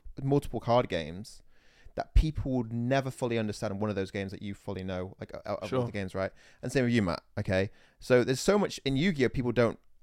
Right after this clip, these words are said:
Speaker 1: actually know, really, because they've not been taught it. Um, but yeah, that, that's one thing that jars me. Um, but mainly judges,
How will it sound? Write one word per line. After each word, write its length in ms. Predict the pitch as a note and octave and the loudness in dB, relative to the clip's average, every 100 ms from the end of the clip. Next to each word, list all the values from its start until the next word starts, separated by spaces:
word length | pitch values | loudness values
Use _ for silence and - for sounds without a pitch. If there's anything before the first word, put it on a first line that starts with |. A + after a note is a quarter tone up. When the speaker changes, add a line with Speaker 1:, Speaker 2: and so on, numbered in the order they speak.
| - | -2
Speaker 1:
actually 420 | B2 - A#2+ G#2+ | -2 -2 -4 -2
know, 640 | G#2 B2 A2+ F2 D#2+ F#2+ A2+ | 4 6 6 6 2 -4 -4
really, 340 | A2+ A#2+ G#2 | 2 2 2
because 460 | F#2 - A#2 G#2 - | -4 -6 -8 -8 -8
they've 100 | B2 | -6
not 100 | A2 | -6
been 80 | F#2+ | -6
taught 300 | - C#3 - | 0 0 0
it. 120 | - - - - - - | -10 -12 -20 -20 -20 4
Um, 320 | A2 G#2+ G#2 - - | 6 6 2 -6 2
but 120 | C3 | 4
yeah, 160 | A#2+ A2 | 6 6
that, 300 | F#2+ D#3+ - | 8 6 6
that's 260 | C3 D3 - | 0 2 2
one 160 | A#2 | 2
thing 140 | A2 G#2 | 4 0
that 200 | - - | -2 0
jars 320 | G#2+ G2+ G2 | 4 4 2
me. 260 | F#2 F2+ - | -6 -6 -2
Um, 200 | G#2+ G#2 | 0 2
but 140 | A#2 C3 | 0 2
mainly 340 | C#3 F3 E3 | 2 2 0
judges, 680 | C3 B2 A2+ A2 G#2 - | 2 2 2 0 -2 -4